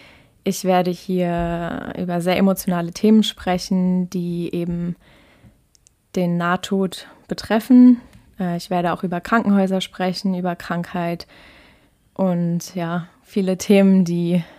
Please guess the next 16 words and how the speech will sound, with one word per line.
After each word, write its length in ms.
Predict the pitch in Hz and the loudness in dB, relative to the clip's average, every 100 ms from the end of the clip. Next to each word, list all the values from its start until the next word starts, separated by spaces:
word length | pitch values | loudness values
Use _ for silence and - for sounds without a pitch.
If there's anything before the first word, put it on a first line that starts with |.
| _ - | _ 0
nicht 300 | 208 202 - | 2 2 0
so 340 | 202 190 190 180 | 0 2 0 -2
schön 320 | - 190 180 | -4 -4 0
anzuhören 540 | 196 196 185 185 175 | -2 0 -2 0 0
sind. 300 | 175 175 175 | -2 -2 -4
Das 180 | 185 - | -6 -8
heißt, 320 | 175 170 - _ - - - - | -8 -6 -10 _ -20 -20 -18 -4
wenn 100 | 185 | -2
du 80 | 180 | 2
sehr 180 | 190 | 2
sensibel 540 | 180 180 180 233 220 202 | 4 2 4 6 6 6
auf 200 | 190 190 | 4 0
diese 220 | 185 190 | -2 -4
Themen 300 | - 196 185 | 2 2 4
reagierst, 800 | 180 175 170 185 180 180 - - _ _ _ _ _ _ _ - _ | 2 0 0 -2 -2 -2 -6 -16 _ _ _ _ _ _ _ -20 _
dann 380 | 190 170 165 | -2 0 0